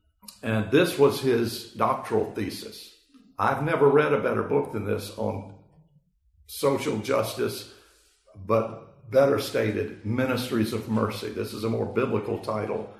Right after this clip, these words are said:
than social justice. <clears throat> Social justice tends to have become wrapped around a socialist,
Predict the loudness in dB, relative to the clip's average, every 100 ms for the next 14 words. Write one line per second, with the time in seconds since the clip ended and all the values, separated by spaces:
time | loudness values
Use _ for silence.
0 | -16 -12 -8 0 0 2 -6 -2 -2 -2
1 | -4 -4 -4 -6 -6 0 2 0 2 2
2 | 2 -4 -6 -6 -6 -8 -14 -6 -4 -4
3 | -6 -6 -6 -6 -8 -8 -4 -2 -2 -4
4 | -4 -2 -4 -6 -4 -2 0 -2 -4 -6
5 | -8